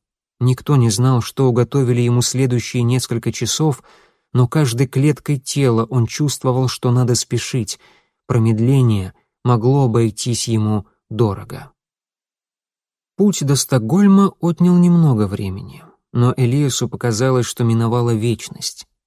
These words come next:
Секунды тянулись, как резина, и казались бесконечными. В голове кружились обрывки мыслей. Какие-то из них были логичными и рациональными,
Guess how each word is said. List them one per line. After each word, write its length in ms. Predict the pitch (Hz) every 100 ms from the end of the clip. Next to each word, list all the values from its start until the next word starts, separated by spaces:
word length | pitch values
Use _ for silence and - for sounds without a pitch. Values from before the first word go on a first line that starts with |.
| _ - -
Секунды 540 | - - 120 160 151 127
тянулись, 480 | 135 135 151 135 -
как 200 | 127 123
резина, 560 | 127 113 170 139 107 - - -
и 100 | 120
казались 400 | 127 143 143 117
бесконечными. 960 | 120 - 139 151 143 - 104 95 - _ _ _ _
В 80 | 107
голове 340 | 120 120 131
кружились 500 | 127 127 110 135 120
обрывки 400 | 127 110 131 -
мыслей. 600 | 135 131 113 - 110 147 _ _ _ _
Какие-то 400 | - 117 123 123
из 180 | 123 113
них 220 | 117 123
были 160 | 107 120
логичными 680 | 120 120 117 135 - 120 123
и 140 | 127
рациональными, 880 | 120 117 123 123 151 135 104 92 -